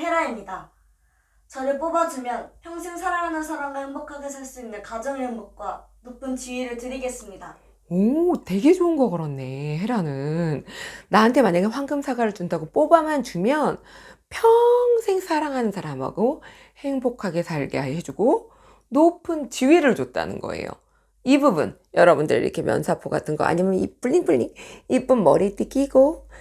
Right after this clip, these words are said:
Speaker 2: 거울 보고 요 대사 한번 해볼 거예요. 자, 여러분 한번 따라 해볼게요. 파리스가 지금 투표에서 일 등 뽑으라 그랬거든, 제우스가. 그 권한을 줬거든.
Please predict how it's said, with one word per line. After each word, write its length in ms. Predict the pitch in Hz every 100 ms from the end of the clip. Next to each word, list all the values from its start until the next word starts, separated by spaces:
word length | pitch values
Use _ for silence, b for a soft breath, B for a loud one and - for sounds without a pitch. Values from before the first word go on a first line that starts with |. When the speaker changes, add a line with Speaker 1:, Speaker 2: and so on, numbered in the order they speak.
| B
Speaker 2:
거울 280 | - 190 208
보고 540 | 180 160 185 269 427 B B B
요 160 | 214 233
대사 260 | 226 220 214
한번 240 | 196 196
해볼 300 | 240 233 240
거예요. 680 | 220 214 190 160 160 202 311 B B
자, 160 | - 185
여러분 300 | 156 170 196
한번 320 | 214 214 202
따라 220 | 240 254
해볼게요. 600 | 254 247 247 240 240 190 190
파리스가 560 | 285 302 311 254 254
지금 320 | 196 208 190 B B
투표에서 540 | - - 349 277 220 208
일 220 | 208 220
등 140 | 233 214
뽑으라 300 | 320 311 185
그랬거든, 380 | 123 120 117
제우스가. 480 | 127 170 131 - 120
그 140 | - 185
권한을 440 | 180 190 233 175
줬거든. 440 | - - 127 123